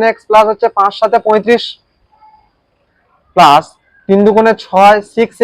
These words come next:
এক্স, আর এই প্লাস মাইনাসে মাইনাস আর তিন একে তিন, বাই কত রে ভাই? একুশ equal to four,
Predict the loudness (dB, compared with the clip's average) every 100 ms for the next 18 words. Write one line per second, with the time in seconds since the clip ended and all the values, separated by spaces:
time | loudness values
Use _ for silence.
0 | 0 0 _ _ _ _ 2 2 2 0
1 | 0 2 2 0 0 0 2 2 2 2
2 | 2 0 0 -2 0 -4 -8 -10 -12 _
3 | _ _ _ _ _ _ 0 2 4 2
4 | 0 2 4 4 0 _ _ _ -8 -6
5 | -2 -2 -2 -6 _ _ _ _ -14 0
6 | 0 0 -4 0 2 2